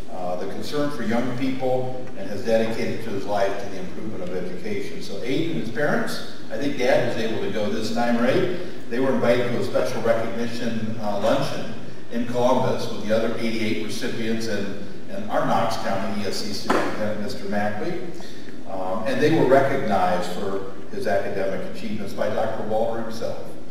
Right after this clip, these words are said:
Um, so if you would please join me in congratulating Aiden Clarkson for representing Mount Vernon Schools. If you can come on up, Aiden.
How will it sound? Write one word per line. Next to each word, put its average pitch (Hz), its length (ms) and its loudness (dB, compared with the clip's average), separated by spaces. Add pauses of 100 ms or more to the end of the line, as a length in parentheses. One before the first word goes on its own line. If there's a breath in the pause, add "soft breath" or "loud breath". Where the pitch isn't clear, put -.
(440 loud breath)
Um, - 360 -4
so 98 280 -2
if 104 80 -2
you 113 80 -2
would 104 200 -2
please 113 280 0
join 110 280 0
me - 260 0
in 95 200 -2
congratulating 104 840 0
Aiden 113 360 -2
Clarkson - 500 0
for - 80 -2
representing 127 500 -2
Mount 156 200 0
Vernon 156 180 -2
Schools. - 380 0
If - 120 -2
you - 60 -2 (100)
can - 20 -2
come - 220 2
on - 100 4
up, - 60 6
Aiden. - 160 6